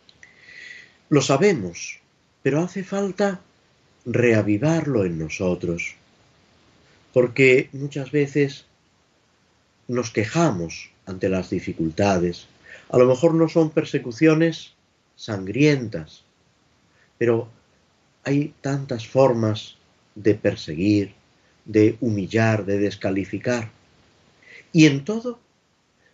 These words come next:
debemos ver esas huellas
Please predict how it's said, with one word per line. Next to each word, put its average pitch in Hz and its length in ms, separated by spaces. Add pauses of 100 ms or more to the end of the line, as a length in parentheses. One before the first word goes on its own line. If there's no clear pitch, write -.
(100)
debemos 139 640
ver 160 220 (1120)
esas 110 420
huellas 123 600